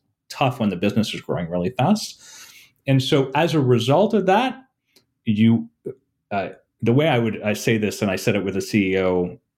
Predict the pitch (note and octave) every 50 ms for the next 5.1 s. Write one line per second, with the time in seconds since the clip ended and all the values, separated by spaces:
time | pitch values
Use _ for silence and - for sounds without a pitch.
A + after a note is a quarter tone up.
0 | - G#2 G2+ G2 F#2+ F2 D#2+ - - F#2 - - G2 - - F#2 F2+ - E2+ F2
1 | F2 F2 - - D#2+ D#2 - F#2+ A2+ F#3 F#3 - - - F2 F2 F2+ F2+ G#2 G2+
2 | - B2 G#2 - - - - - - - A2 G#2 G2+ B2 C#3 F3 F3+ B2 E3 D3+
3 | C3 A#2+ - B2 A2+ G#2+ G#2+ A2 A#2 A#2 B2 A#2+ A2+ G#2+ - - - - A2+ G#2
4 | - - - - G#2 - G2+ G2+ G2+ G2+ G2 F2+ F#2+ F2+ - F#2 F2 E2 D#2+ -
5 | F#2 -